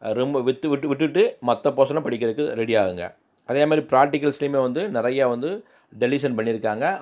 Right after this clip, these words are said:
அதையும் நீங்க வந்து ஒமிட் பண்ணிக்கலாம். ஓகேங்களா? அதே மாதிரி நியூ ஸ்ட்ரக்சர், ரிவைஸ்டு போர்ஷன் செக் பண்ணி பார்த்துக்கங்க. அதை பேஸ் பண்ணி இப்போ நீங்க படிங்க.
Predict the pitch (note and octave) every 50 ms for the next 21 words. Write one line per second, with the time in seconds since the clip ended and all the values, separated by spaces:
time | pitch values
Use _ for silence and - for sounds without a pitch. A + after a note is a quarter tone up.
0 | G#2+ A#2 A#2+ C3+ D3 C#3+ B2+ A#2+ A#2 A2+ B2+ C#3 B2+ G#2+ A2 A#2+ A2 G#2+ A2 G2+
1 | F#2+ F2 F2+ E2+ E2+ E2+ - - A2 A#2+ G#2+ G#2 G#2 G#2 G#2+ G#2+ G#2 F#2+ E2+ -
2 | - - _ _ _ _ _ - - C3+ D3+ D#3 D#3 D3+ D3 D3 C#3+ C3+ C#3 D3
3 | E3 E3 - - C#3 C3+ - C#3+ C3 B2 B2+ C3+ C#3+ D3 C#3 C3+ C#3 A#2+ B2+ A#2+
4 | A#2+ C3 B2+ B2 B2+ A2 - - B2+ C3 B2+ A#2 A2 A2 G#2+ G#2 G2+ G#2+ G#2 G2+
5 | A2 C3+ D#3 - _ _ _ _ _ _ _ - G#2 A2 B2 C#3 D3 C#3 C3+ C3
6 | D3 E3 E3+ - - C#3+ D3 F#3+ G#3+ D3+ B2+ B2 A#2 A2 G#2+ G#2 - F#2 E2+ E2
7 | E2 E2+ -